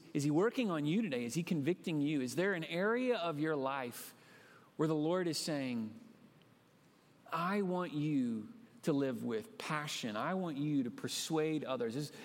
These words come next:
maybe it's a specific relationship that you have with someone else. And Jesus is stirring your heart that this is a person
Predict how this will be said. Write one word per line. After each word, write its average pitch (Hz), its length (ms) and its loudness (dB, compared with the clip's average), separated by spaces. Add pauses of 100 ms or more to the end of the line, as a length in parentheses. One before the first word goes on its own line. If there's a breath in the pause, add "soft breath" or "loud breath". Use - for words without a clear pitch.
(120 loud breath)
maybe 262 300 4
it's 202 160 -2
a 156 40 -2
specific - 720 -2
relationship 147 880 -2
that 131 120 -8
you 131 160 0
have 120 260 -4
with 117 140 -4
someone 113 320 -2
else. 98 380 -8 (600 loud breath)
And 131 140 -2
Jesus 160 460 0
is 123 80 -4
stirring 185 560 0
your 160 140 0
heart 143 300 -2 (480 loud breath)
that 143 140 0 (160)
this 196 220 2
is 202 160 0
a 175 60 -2
person 135 640 -2